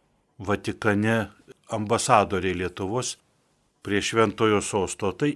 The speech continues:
ji yra, iš jos aš išgirdau mintį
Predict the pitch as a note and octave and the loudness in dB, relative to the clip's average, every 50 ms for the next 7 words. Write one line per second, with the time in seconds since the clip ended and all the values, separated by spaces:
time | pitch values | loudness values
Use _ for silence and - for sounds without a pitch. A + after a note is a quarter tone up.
0 | - - C3+ B2 C3 E3 E3 C#3 A#2 G#2+ G2+ G2+ G#2 F#2+ A2+ A2+ A2+ A2 G#2 G2+ | -6 -10 -12 -6 0 4 4 4 6 4 4 4 4 6 8 8 8 6 4 2
1 | - - - A#2 G#2+ - - C3+ C3+ A#2+ G#2+ F#2 - - G2+ - - G#2+ F#2+ E2+ | -2 -6 -6 -4 -4 -2 0 4 6 6 6 4 2 -2 -4 -4 -4 -6 -6 -8
2 | F2 F2 G#2 F2+ F#2 E2+ G2+ G#2 G2 F#2 G2+ G#2+ A#2+ C3+ C#3 C3 - D#3+ D#3+ | -4 -2 -2 -2 -2 0 0 0 2 2 2 2 2 2 0 0 -2 -4 -4